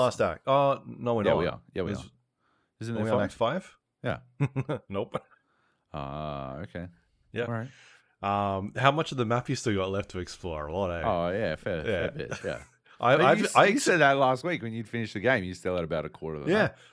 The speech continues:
Speaker 1: I, I was exploring parts of the area this week that I hadn't been to before, and I was, like,
Speaker 2: Right.
Speaker 1: running around getting, like, that dungeon we did last night. I, I hadn't
Speaker 2: Oh,
Speaker 1: been
Speaker 2: yeah.
Speaker 1: to that area before.
Speaker 2: Yeah, right.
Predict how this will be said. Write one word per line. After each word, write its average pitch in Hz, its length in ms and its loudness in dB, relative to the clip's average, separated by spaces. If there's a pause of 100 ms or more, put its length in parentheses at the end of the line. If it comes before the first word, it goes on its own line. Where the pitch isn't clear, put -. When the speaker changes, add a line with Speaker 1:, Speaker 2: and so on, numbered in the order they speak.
Speaker 1:
I, 170 80 4
I 180 180 4
was 196 160 6
exploring 147 520 2
parts 127 260 4
of - 60 -14
the 120 100 2
area 110 180 2
this 120 220 -2
week 110 200 0
that 101 120 0
I 95 60 2
hadn't 101 180 -2
been 107 200 0
to 127 120 -6
before, 82 380 -8
and 90 80 -4
I 95 40 -2
was, 101 140 -4
like, 135 140 2
Speaker 2:
Right. - 100 -4
Speaker 1:
running 98 140 -2
around 95 320 -4
getting, 92 360 -2
like, 120 180 6
that 127 200 2
dungeon 127 340 0
we 110 120 0
did 101 180 0
last 107 340 0
night. 95 380 -2
I, 117 180 2
I 113 40 6
hadn't 117 220 2
Speaker 2:
Oh, 110 40 0
Speaker 1:
been 104 140 2
Speaker 2:
yeah. - 60 0
Speaker 1:
to 110 120 -4
that 95 160 2
area 104 260 0
before. 73 380 -10 (160)
Speaker 2:
Yeah, 117 120 -2
right. 110 220 -4